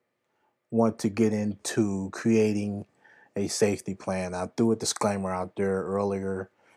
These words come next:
way earlier in the podcast, um, pretty much just describing the disclaimer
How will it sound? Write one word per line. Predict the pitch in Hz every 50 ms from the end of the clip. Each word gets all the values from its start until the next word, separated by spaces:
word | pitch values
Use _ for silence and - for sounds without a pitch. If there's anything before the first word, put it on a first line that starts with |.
| _ _ _
way | 104 98 110 113 120 117 117
earlier | 117 113 110 110 107 107 104
in | 101 101
the | 95
podcast, | - - 98 92 92 92 - 95 90 90 87 85 - - - - _ _ - - - - - - _ _ _ _ -
um, | 123 113 107 196 95 92 90 87 - - _ _ _ _ _ _ _ _ _ _ _ _ _ _ _ _ _ - - -
pretty | - 143 135 123
much | 113 110 104 104 104 - - - - - - - - _ _ _ _ _ _ _ _ _ _ _ _ _ _
just | - - 120 110 107 - - - - - - _ _ _ _ _ _ _ _ _ _ _ _ _ _ _ - _ _ _ _ _
describing | - 165 - - 120 107 104 104 101 104 101 101
the | 95 101
disclaimer | 92 98 - - - 107 101 95 92 92 90 87 90 -